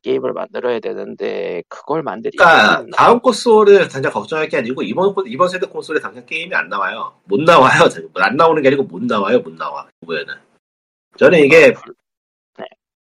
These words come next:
Speaker 2: 서양 쪽 제작사 쪽이 코로나 때문에 그 제작 환경에 좀 문제가 있어가지고 그런 일시적인 행-,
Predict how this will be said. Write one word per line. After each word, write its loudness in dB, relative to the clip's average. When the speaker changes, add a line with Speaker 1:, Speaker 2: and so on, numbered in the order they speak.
Speaker 2:
서양 2
쪽 -4
제작사 -2
쪽이 -4
코로나 2
때문에 2
그 -2
제작 0
환경에 0
좀 0
문제가 6
있어가지고 2
그런 4
일시적인 2
행-, -4